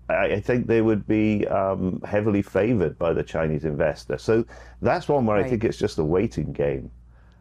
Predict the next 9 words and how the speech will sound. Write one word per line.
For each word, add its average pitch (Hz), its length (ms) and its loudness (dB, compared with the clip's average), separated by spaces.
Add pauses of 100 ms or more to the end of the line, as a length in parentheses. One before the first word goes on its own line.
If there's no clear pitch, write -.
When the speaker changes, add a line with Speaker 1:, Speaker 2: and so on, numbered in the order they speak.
(120)
Speaker 1:
uh, 71 340 -6 (160)
for 90 180 -4
that 87 300 -2
to, 80 360 0 (240)
uh, 73 360 -4
to 76 100 -4
solve, 80 540 -2
resolve 90 540 0
itself. - 360 -6